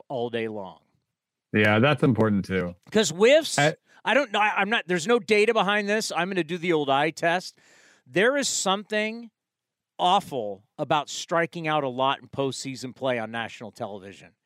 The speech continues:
Speaker 1: It just,
Speaker 2: <laughs>
Speaker 1: it
Speaker 2: Well
Speaker 1: look, it looks demo-, like, during the regular season, we don't care.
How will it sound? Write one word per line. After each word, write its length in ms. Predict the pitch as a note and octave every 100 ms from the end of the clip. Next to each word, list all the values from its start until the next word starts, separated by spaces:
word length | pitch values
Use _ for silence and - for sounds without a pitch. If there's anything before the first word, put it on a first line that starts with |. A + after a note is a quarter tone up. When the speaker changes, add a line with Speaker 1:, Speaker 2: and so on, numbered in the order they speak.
| _ _ _
Speaker 1:
It 140 | F3+ -
just, 280 | A#2+ A2+ -
Speaker 2:
<laughs> 20 |
Speaker 1:
it 120 | A#3
Speaker 2:
Well 100 | D3+
Speaker 1:
look, 280 | G#2+ - - - -
it 180 | G3+ G3+
looks 320 | A3 B3+ -
demo-, 300 | D#3 F3 E3+ - -
like, 160 | G#3 E3
during 240 | C#4 D#4+
the 80 | C#4+
regular 420 | A#3+ C4 C4+ C4
season, 540 | - B3+ B3+ C4 B3 D#3
we 180 | E3+ F#3
don't 240 | E3 E3
care. 440 | C3+ F3+ B2+ G2